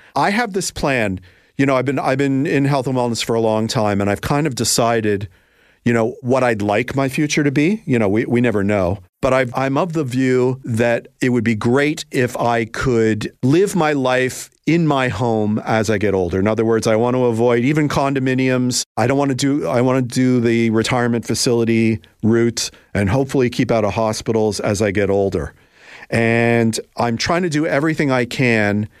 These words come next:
in order to facilitate that. And I'm hoping you can help us with some tips today on some ideas of things that everybody can do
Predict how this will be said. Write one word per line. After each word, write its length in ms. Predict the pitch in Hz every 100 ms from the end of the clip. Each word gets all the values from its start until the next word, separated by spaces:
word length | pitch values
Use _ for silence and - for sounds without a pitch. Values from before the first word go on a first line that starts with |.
| _ _
in 160 | - 113
order 240 | 120 117
to 160 | 110 -
facilitate 680 | 107 110 135 113 95 95 85
that. 320 | 90 87 90 - - - -
And 140 | 113 117
I'm 100 | 117
hoping 320 | 180 180 165
you 100 | 165
can 160 | 160
help 240 | 151 175 156
us 320 | 131 - - -
with 180 | 127 127
some 200 | 120 110
tips 340 | 202 220 -
today 480 | - 131 113 110 120 - - _ -
on 200 | 117 120
some 160 | 151 131
ideas 460 | 131 127 143 131
of 60 | 113
things 280 | 143 131 127
that 200 | 120 -
everybody 400 | 156 170 147 131
can 220 | 117 120
do 440 | 107 113 113 110